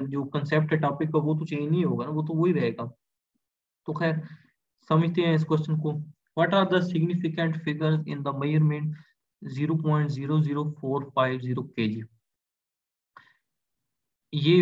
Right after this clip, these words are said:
एक मेजर्ड value है, इसमें significant figures जो हैं वो कितने हैं। तो अब देखें, अब left side से आप चल रहे हैं,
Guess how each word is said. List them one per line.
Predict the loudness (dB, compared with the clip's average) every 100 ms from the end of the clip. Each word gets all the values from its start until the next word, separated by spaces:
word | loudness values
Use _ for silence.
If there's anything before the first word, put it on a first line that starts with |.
| 4
एक | 2
मेजर्ड | 0 0 0
value | 0 0 0
है, | -2 -2 -4 -6
इसमें | -8 -8
significant | -8 -6 -6 -6 -6 -4 -4 -4
figures | -6 -4 -4
जो | -4 -6
हैं | -6
वो | -4 -6
कितने | -6 -10 -10
हैं। | -8 -12 -16 _ _ _ _ _ _ _ _ _ _ _ _
तो | 0 2 4 4 2 -6 -16 _ _ _ _ _ _ _ _ _ _ _ _ _
अब | -8 -4
देखें, | -4 -4 -8 -12 _ _ _ _ _ _ _ _ _ _ -2
अब | -2 0 -2
left | 2 0 0
side | 2 2 2
से | 2
आप | 0
चल | 0 -4
रहे | -2 -6
हैं, | -8 -14